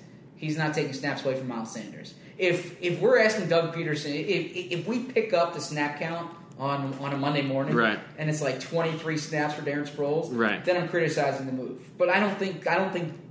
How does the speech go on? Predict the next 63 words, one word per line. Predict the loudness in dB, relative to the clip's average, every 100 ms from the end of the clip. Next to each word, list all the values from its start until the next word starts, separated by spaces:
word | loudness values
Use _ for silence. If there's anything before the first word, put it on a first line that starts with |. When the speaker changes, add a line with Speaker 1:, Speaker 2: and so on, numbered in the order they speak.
| -6
Speaker 1:
Darren's | -2 0 0 -2
coming | -4 0
back | 0 0
for | -4
that. | -4
I | -2
don't | -4
think | -4 -6
the | -6
Eagles | -4 -6
brought | -4 -4 -4
him |
back | -6 -10 -12
for |
that. | -16 -16 -4 0 0
Speaker 2:
Okay. | 0
Speaker 1:
In | 0
my | 0
opinion. | -2 -4 -10 -12 -14 -18 -20 -10
Uh, | -4 -2 -2 -2 -8 -14 -18 -14
so | -6 4
yeah. | 6 6 4
So | 4 4
anyways, | 4 2 2
you're | 0
protesting | 4 4 4 2 2 -2 -2 -4
because | -10 -6
the | -4
Darren | 0 0 0
Sproles | -4 -4 -4
signing. | 0 2
Speaker 2:
Yeah, |
I'm | 4
holding | 4 4 4
out. | 0 -2 -10 -2
Speaker 1:
And, | 4 4 6
um, | 4 6 4 0 -2
Speaker 2:
And | 2
then | 4
I'm | 6
gonna | 4
show | 6 6 6
Speaker 1:
yeah, |
Speaker 2:
up | 4
with | 4
the |
Speaker 1:
so | 6
Speaker 2:
Brin-, | 6 4
and |
then | 4 6 6
I'm | 2
gonna | 2
show | 2
up | 4
with | 2
the |
Brinks | 2 2 2
truck | 2 2 2
on, | 0 -2 -2
uh, | -4 -2 -2
on | 0
Monday | 2 2
morning. | 2 0 -2